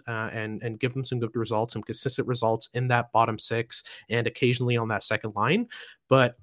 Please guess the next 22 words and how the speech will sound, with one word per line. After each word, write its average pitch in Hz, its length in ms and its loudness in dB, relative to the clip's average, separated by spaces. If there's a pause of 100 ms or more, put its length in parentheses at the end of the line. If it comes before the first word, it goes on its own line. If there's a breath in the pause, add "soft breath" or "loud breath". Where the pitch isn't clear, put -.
I 151 120 12
don't 202 220 8
think 143 280 0
we 135 80 0
can 127 160 0
expect - 640 2
Joshua 120 360 0
Roy 113 180 4
to 123 120 -6
be 113 160 -2
a 110 60 2
full-time 113 600 -2
toxic, - 560 -2
top 113 200 4
six - 200 -8
player, 101 400 -4
at 120 120 -4
least 165 200 4
not 165 200 8
yet, 117 260 2
until 143 440 6
he 127 380 -2